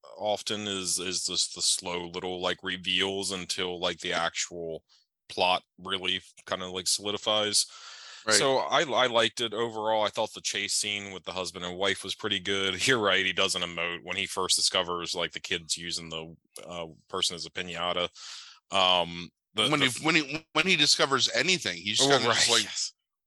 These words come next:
Speaker 2: "Hmm."
Speaker 1: Yeah.
Speaker 2: Hmm.
Speaker 1: <laughs> Um, there's a particular face that he makes, though, like, when he, when he opens that door and sees it, and it's, um, absurd. Uh,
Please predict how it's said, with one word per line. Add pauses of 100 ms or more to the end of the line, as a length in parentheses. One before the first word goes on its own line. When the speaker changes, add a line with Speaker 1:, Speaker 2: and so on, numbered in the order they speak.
(160)
Speaker 2:
"Hmm." (880)
Speaker 1:
Yeah. (840)
Speaker 2:
Hmm.
Speaker 1:
<laughs> (1400)
Um,
there's
a
particular
face
that
he
makes,
though,
like,
when
he,
when
he
opens
that
door
and
sees
it,
and
it's,
um, (840)
absurd. (920)
Uh,